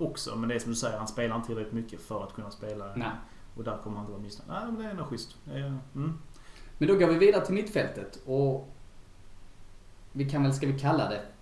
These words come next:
Speaker 2: spela, klassa mittfältet som fyra tre tre. Det är
Speaker 1: Mm.
Speaker 2: väl nästan lättast
Speaker 1: Mm.
Speaker 2: för att Ödegaard och Vieira och Xhaka, Partey, ja, det är de vi har. <laughs> Lukonga, ja. Nej, men vad säger du? Jag kan själv, där känner jag mig lite orolig.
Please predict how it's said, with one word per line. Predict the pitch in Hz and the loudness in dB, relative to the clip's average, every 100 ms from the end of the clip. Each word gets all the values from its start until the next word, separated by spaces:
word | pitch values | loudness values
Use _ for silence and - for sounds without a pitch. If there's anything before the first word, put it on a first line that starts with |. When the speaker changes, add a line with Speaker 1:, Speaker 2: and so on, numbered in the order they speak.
| - - - | -20 -20 -16
Speaker 2:
spela, | - - 143 135 117 135 143 - - - - | -8 2 6 6 4 4 2 0 -8 -12 -2
klassa | 139 139 - | 4 6 6
mittfältet | 127 143 139 - - | 4 4 4 2 0
som | 113 | -4
fyra | 120 110 | -2 -2
tre | - 107 | -2 -2
tre. | - | -2
Det | - - - | -4 -4 0
är | |
Speaker 1:
Mm. | 160 | 2
Speaker 2:
väl | 120 | 2
nästan | 113 110 | 0 0
lättast | 107 113 143 - | -2 0 0 0
Speaker 1:
Mm. | 107 | 0
Speaker 2:
för | 113 | 2
att | 123 | 4
Ödegaard | 101 104 98 | 2 0 0
och | 101 104 98 101 | 0 0 0 -2
Vieira | 107 104 104 95 | 0 2 2 2
och | 90 92 95 - - - - - - | 0 -6 -8 -12 -18 -16 -16 -16 -10
Xhaka, | - 127 123 110 | 2 4 4 0
Partey, | - 107 120 101 98 98 - - - - - - | -2 2 2 2 0 -4 -12 -16 -18 -18 -16 -10
ja, | 110 98 - | -6 -4 -6
det | - | -6
är | 107 | -4
de | 107 | -4
vi | |
har. | 92 - - | -4 -6 -6
<laughs> | |
Lukonga, | - 135 160 165 139 135 | 4 8 10 12 12 10
ja. | 170 135 - - - - | 10 8 6 -4 -10 6
Nej, | 165 | 10
men | 170 | 12
vad | 170 | 12
säger | 196 160 | 12 12
du? | 151 139 - - | 10 6 0 4
Jag | 151 185 170 | 10 10 10
kan | 185 | 6
själv, | 220 139 127 - - | 8 8 6 -2 4
där | 175 | 4
känner | 170 170 143 | 8 8 10
jag | 135 | 10
mig | 127 | 8
lite | 131 135 | 6 8
orolig. | 127 120 - | 8 6 0